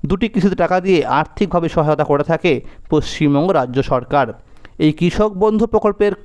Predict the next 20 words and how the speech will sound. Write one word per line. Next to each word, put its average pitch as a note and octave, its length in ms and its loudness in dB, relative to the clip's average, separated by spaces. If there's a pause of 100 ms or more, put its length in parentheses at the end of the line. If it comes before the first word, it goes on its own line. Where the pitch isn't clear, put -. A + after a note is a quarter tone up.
(380)
শেষ G3+ 180 4 (140)
টাকা D3 240 0
দেওয়া E3+ 200 4
হয়েছিল F3 300 0 (760)
দুই E3 140 2
হাজার E3 240 0
তেইশ E3 260 2
সালের F#3+ 240 2 (340)
ডিসেম্বর G#3 460 0
মাসে, G3 240 0 (420)
অর্থাৎ C#3+ 320 0 (360)
রবি E3 300 2
মরশুম C#3+ 280 0 (120)
টাকা। C3 220 0 (560)
তো F#3+ 120 0
বন্ধুরা, A3 280 2
আপনারা G#3 240 -2
সকলে G3 240 0
জানেন E3 220 2 (400)
যে D#3 100 2